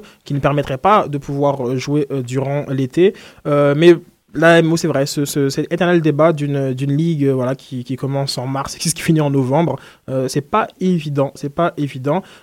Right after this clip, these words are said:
Euh, mais bon, Toronto qui va jouer contre le Real Salt Lake et, euh, l'Impact de Montréal aurait aimé,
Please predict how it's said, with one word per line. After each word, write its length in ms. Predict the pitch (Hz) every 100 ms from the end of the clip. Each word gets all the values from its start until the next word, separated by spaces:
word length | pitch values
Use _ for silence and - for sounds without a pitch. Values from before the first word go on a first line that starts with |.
| -
Euh, 600 | 147 143 147 143 143 139 135
mais 100 | 190
bon, 160 | 170
Toronto 420 | 202 190 190 214
qui 180 | 220 -
va 200 | 156 175
jouer 180 | 175 185
contre 500 | 190 156 - 151 147
le 80 | 139
Real 220 | 143 156
Salt 180 | 156 151
Lake 260 | 160 160 156
et, 260 | 175 190 185 -
euh, 380 | 147 139 135 135
l'Impact 340 | 143 143 160
de 80 | 139
Montréal 340 | 135 135 165 170
aurait 400 | 190 196 214 214
aimé, 360 | 165 160 175